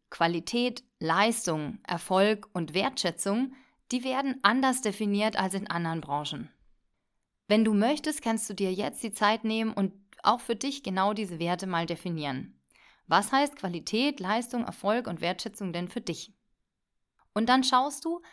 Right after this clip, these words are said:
was von deiner Definition tatsächlich Zahlen, Daten, Fakten sind. Und was davon vielleicht eben mehr emo-, emotional, das heißt weniger greifbar. Und du wirst merken, dass es sich lohnt,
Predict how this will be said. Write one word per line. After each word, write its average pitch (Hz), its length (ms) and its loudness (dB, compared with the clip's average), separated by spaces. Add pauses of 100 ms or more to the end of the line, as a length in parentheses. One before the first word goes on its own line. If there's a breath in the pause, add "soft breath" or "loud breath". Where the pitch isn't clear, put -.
(140 loud breath)
was 220 200 0
von 220 160 0
deiner 269 320 0
Definition 202 760 0
tatsächlich 233 680 -4
Zahlen, 214 340 4
Daten, 196 300 0
Fakten 190 440 -6
sind. - 360 -10 (1080)
Und 185 160 -2
was 147 160 2
davon 196 420 2 (200 loud breath)
vielleicht 196 400 4
eben 254 160 2
mehr 277 200 2
emo-, 165 420 -2
emotional, 160 680 -4
das 170 160 -6
heißt 185 420 0
weniger 175 360 -2
greifbar. - 640 -6 (560 loud breath)
Und 208 140 0
du 214 60 -2
wirst 240 220 -2
merken, 233 300 0
dass 247 160 0
es 226 100 -8
sich 254 180 -6
lohnt, 226 360 0